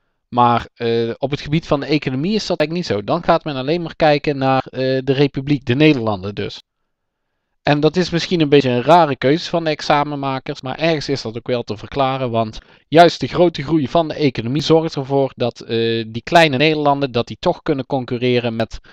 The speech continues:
eh, grootmachten als Engeland en Frankrijk. Dus het is zeker voor de Nederlanden wel belangrijk om er even op in te gaan. Nou ja, en de basis van, eh, die goede economie, die later zal uitmonden in de Gouden Eeuw,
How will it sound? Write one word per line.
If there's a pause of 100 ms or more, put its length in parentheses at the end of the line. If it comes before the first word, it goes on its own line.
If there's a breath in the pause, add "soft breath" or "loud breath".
(160 soft breath)
eh,
grootmachten
als
Engeland
en
Frankrijk. (400)
Dus
het
is
zeker
voor
de
Nederlanden
wel
belangrijk
om
er
even
op
in
te
gaan. (1300)
Nou
ja,
en
de
basis
van,
eh,
die
goede
economie,
die
later
zal
uitmonden
in
de
Gouden
Eeuw,